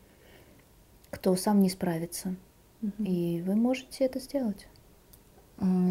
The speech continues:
Speaker 2: я знаю даже, что есть такое поверье, м, не знаю, эз-, только ли эзотерическое, но что некоторые проблемы или многие проблемы с деньгами решаются как раз через этот шаг, если мы будем отдавать на благотворительность.
Speaker 1: Нет,
Speaker 2: Нет? Не
Speaker 1: это
Speaker 2: так?
Speaker 1: покупка.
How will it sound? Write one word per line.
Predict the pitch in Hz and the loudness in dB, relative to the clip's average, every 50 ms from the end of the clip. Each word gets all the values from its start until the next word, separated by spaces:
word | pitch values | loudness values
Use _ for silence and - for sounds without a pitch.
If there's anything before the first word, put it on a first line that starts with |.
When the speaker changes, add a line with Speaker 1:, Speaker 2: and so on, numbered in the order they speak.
| 180 190 | 2 2
Speaker 2:
я | - - 190 202 | 2 4 4 6
знаю | - 233 240 220 | 6 8 6 8
даже, | - 202 202 185 185 | 8 8 6 6 4
что | - - 185 | 4 4 4
есть | 180 185 202 196 - - | 4 4 4 2 2 0
такое | - 180 - - 185 180 180 180 180 175 175 175 - - - | 0 2 6 8 8 10 10 8 8 6 4 2 -2 -2 6
поверье, | - 202 196 170 165 165 170 - - 220 302 330 - - - - - - - - - - | 8 8 10 10 8 6 6 4 4 2 2 2 -2 -12 -20 -20 -20 -20 -20 -20 -14 -6
м, | - 220 196 185 185 180 | -2 0 2 2 4 4
не | 175 180 | 4 4
знаю, | 185 185 185 175 170 175 180 180 | 4 4 4 4 4 4 4 2
эз-, | 170 175 - - | 2 2 6 8
только | - 202 190 190 - 202 | 10 10 10 8 4 4
ли | 175 175 | 4 4
эзотерическое, | 175 170 170 - 196 175 160 160 - 202 - - - - 240 247 262 262 - - - - - - - - - - | 4 4 2 2 4 2 2 2 0 -2 -2 -2 -2 0 2 2 0 -2 -4 -14 -20 -20 -20 -20 -20 -8 0 2
но | 226 220 | 2 2
что | - - - 226 214 196 - - - - - - | 4 6 8 8 10 8 6 2 -2 -16 -4 4
некоторые | - 208 220 220 - - 208 190 | 6 6 6 6 6 6 6 6
проблемы | - - 196 196 196 202 226 262 285 269 190 | 6 6 4 6 4 4 6 8 8 8 8
или | 175 175 | 8 6
многие | 170 170 180 226 349 370 349 | 4 4 4 4 4 4 4
проблемы | 262 - 196 190 185 190 196 185 185 185 | 6 6 6 6 6 4 4 4 4 2
с | - | 0
деньгами | - 185 180 185 170 170 170 | 0 0 4 4 4 4 4
решаются | - 185 180 - 220 247 285 - - - | 2 0 2 4 4 4 4 4 2 -2
как | - 196 - | -2 0 2
раз | 208 208 214 | 2 2 2
через | - - - 214 208 208 | 0 2 4 4 4 4
этот | 190 175 - 170 - - | 2 0 0 -2 -4 -4
шаг, | - 180 - 180 - - | -4 -4 -6 -6 -6 -2
если | - 190 196 - - 196 | 0 2 2 2 4 4
мы | 185 180 180 | 4 4 6
будем | 180 180 175 180 175 | 6 4 4 4 2
отдавать | 175 170 170 180 180 170 170 - | 2 4 4 4 4 4 2 2
на | 185 175 | 0 0
благотворительность. | 180 175 170 175 175 - - 175 185 240 254 - - 240 220 202 - - - 220 | 0 2 2 2 0 2 0 0 0 0 -2 -2 0 0 0 0 -2 0 2 4
Speaker 1:
Нет, | 226 220 208 214 | 6 6 6 6
Speaker 2:
Нет? | 240 - - - - - - | 4 -2 -6 -14 -10 -2 0
Не | 196 | 0
Speaker 1:
это | 196 240 220 | 4 4 4
Speaker 2:
так? | 226 - | 4 4
Speaker 1:
покупка. | - 247 254 - 202 180 - - 170 165 | 2 2 2 2 -2 -2 -2 -6 -6 -6